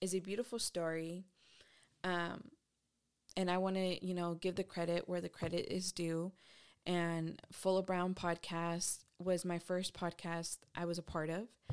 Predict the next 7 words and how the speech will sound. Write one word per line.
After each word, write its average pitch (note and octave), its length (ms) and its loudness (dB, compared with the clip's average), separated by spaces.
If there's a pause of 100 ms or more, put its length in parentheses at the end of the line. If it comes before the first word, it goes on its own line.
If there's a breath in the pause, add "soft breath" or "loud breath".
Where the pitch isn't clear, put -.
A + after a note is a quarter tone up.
(340 loud breath)
I F3+ 60 0
was F3 120 2
a - 60 4
co-host. F#3 800 0 (420 loud breath)
Tony G3+ 600 0 (100)
invited F3+ 480 0
me F3+ 440 -2